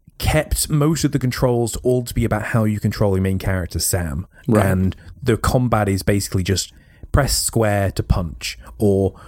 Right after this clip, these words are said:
Speaker 1: fire the gun like you would fire a gun in, in any F P S style game. You know, you
Speaker 2: Yeah.
Speaker 1: aim with the left and you,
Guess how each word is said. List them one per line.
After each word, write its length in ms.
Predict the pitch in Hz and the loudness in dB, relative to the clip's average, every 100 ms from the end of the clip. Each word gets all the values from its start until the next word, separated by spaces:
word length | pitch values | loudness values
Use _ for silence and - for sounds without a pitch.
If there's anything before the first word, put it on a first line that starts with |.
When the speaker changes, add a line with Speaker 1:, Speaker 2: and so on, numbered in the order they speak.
| - - - - - | -20 -20 -20 -20 -20
Speaker 1:
fire 420 | - - 147 131 131 | -12 -2 0 2 0
the 80 | |
gun 280 | 117 110 104 | 0 0 2
like 180 | 101 98 | 0 -2
you 60 | 101 | -4
would 80 | |
fire 300 | 92 104 101 98 | 0 0 0 0
a 40 | |
gun 220 | 98 95 | 0 0
in, 140 | 92 - - | -2 -6 -6
in 120 | 117 123 | -2 0
any 260 | 113 107 | 0 0
F 160 | 95 - | 0 -2
P 160 | 107 | -2
S 160 | 92 - | -2 -2
style 260 | - 90 85 | -2 0 0
game. 340 | 85 78 67 | -2 -4 -2
You 60 | 90 | 0
know, 60 | 87 | 2
you 160 | 87 92 | 4 4
Speaker 2:
Yeah. 40 | |
Speaker 1:
aim 140 | 90 87 | 2 -2
with 120 | 82 | -2
the 100 | 92 | 0
left 400 | 117 98 - - | 0 -2 -4 -4
and 140 | 101 | 0
you, 100 | 98 | 0